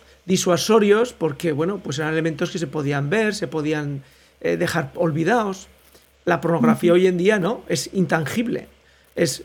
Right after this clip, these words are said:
Speaker 1: la consumo ahora, tres minutos de pornografía y la llevo en el móvil y desaparece.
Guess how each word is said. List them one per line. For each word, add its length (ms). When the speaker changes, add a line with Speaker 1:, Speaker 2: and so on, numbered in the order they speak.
Speaker 1:
la 160
consumo 640
ahora, 500
tres 200
minutos 360
de 80
pornografía 760
y 420
la 140
llevo 220
en 120
el 120
móvil 320
y 20
desaparece. 640